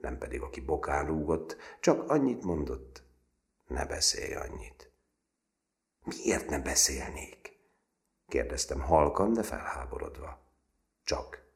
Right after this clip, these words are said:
"Talán te fogod megtiltani." "Kus!"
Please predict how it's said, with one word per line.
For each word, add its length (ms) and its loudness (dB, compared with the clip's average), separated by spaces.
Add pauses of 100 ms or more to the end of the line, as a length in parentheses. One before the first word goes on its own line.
(720)
"Talán 340 6
te 80 4
fogod 300 2
megtiltani." 760 0 (720)
"Kus!" 600 4